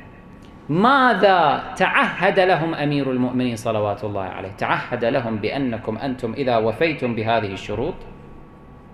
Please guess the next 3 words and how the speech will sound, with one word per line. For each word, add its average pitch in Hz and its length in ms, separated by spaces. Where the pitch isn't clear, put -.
أديتم 110 680
هذه 98 280
الشروط، 104 460